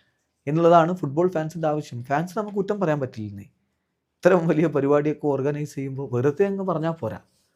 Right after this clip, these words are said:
വെറുതെ അങ്ങനെ കുറേ പറച്ചിലുകൾ നമ്മളും കേട്ടിട്ടുണ്ടല്ലോ. അങ്ങനെ ഒരു കോടി ആളുകളെ, രണ്ട് കോടി ആളുകളെയൊക്കെ അണിനിരത്തും, എന്നിട്ട് ഇങ്ങനെ പ്രോഗ്രാം നടത്തും എന്നൊക്കെ പറഞ്ഞു വിടാൻ എല്ലാവർക്കും കഴിയും. പക്ഷെ അത് നടത്തി കാണിക്കണം. അപ്പോൾ അത്ര ആളുകളല്ല, അത്ര ആൾ, ഇത് കൊൽക്കത്ത സ്റ്റേഡിയത്തിൽ ഇപ്പോൾ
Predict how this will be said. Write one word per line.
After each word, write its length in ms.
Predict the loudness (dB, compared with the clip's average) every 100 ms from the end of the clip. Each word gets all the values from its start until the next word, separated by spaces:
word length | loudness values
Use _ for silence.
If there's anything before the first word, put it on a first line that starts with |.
| _ _ _ -6
വെറുതെ 280 | -4 2 2
അങ്ങനെ 220 | 4 0
കുറേ 220 | 0 0 0
പറച്ചിലുകൾ 460 | -2 -2 0 2
നമ്മളും 260 | 2 0 2
കേട്ടിട്ടുണ്ടല്ലോ. 540 | 2 0 -6 -12 -14 -16 _ _ _ _ _ _ _
അങ്ങനെ 240 | -4 -4 -4 -8 _ _ -12 -10 -12 _ _ _
ഒരു 120 | 0 4
കോടി 240 | 4 4
ആളുകളെ, 320 | 4 2 0
രണ്ട് 240 | -2 0 2
കോടി 240 | 2 0 -2
ആളുകളെയൊക്കെ 560 | -2 -4 -6 -8 -8 -6
അണിനിരത്തും, 480 | -6 -6 -6 -8 -10 -10 _ _ _ _ _ -6
എന്നിട്ട് 220 | -2 0
ഇങ്ങനെ 240 | -2 -4
പ്രോഗ്രാം 420 | -2 -2 0 0
നടത്തും 240 | 0 -6 -8
എന്നൊക്കെ 220 | -8 -10 -2
പറഞ്ഞു 260 | -2 0 -2
വിടാൻ 160 | -2
എല്ലാവർക്കും 360 | 0 -2 -4 -8 -12 _ -20 -6
കഴിയും. 240 | -4 -4 -8
പക്ഷെ 180 | -8 -6
അത് 180 | -6 -6
നടത്തി 340 | -10 -12 -12 -10
കാണിക്കണം. 420 | -8 -6 -8 -10 _ _ _ _ _ _ _ 0
അപ്പോൾ 160 | 2
അത്ര 220 | 2 2 2
ആളുകളല്ല, 540 | 4 6 6 6 2
അത്ര 240 | -2 0
ആൾ, 180 | 0 2
ഇത് 200 | 0 -2 0
കൊൽക്കത്ത 420 | -2 0 0 -2
സ്റ്റേഡിയത്തിൽ 520 | 0 2 2 2 -2
ഇപ്പോൾ 160 | -2